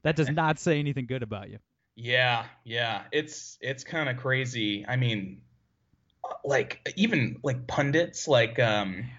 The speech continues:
Speaker 2: you know, they've never been great, but they were never, like, completely psychotic, like, um,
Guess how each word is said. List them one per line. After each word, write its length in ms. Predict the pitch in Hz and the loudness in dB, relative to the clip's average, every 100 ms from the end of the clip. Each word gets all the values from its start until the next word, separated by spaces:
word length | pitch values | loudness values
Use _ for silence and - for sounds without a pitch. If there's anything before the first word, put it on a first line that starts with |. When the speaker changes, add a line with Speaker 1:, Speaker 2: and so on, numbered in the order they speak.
| _ _ _ _ _ | _ _ _ _ _
Speaker 2:
you 120 | 240 | 2
know, 180 | 135 131 | 4 6
they've 200 | 156 170 | 4 4
never 260 | 185 175 | 4 4
been 240 | 143 131 113 | 0 -2 -2
great, 460 | 113 120 139 110 | 0 0 0 -2
but 140 | 127 123 | -8 -6
they 100 | 123 | -4
were 120 | 120 | -2
never, 280 | 120 120 120 | -2 0 0
like, 300 | 101 95 - _ _ _ _ _ _ | 0 -4 -10 _ _ _ _ _ _
completely 460 | 139 123 127 107 113 | -6 -2 -2 -2 -2
psychotic, 640 | - 104 - 98 110 127 | 0 0 0 2 2 0
like, 280 | 110 101 98 | -2 -4 -2
um, 480 | 110 101 95 90 | -2 -2 -4 -6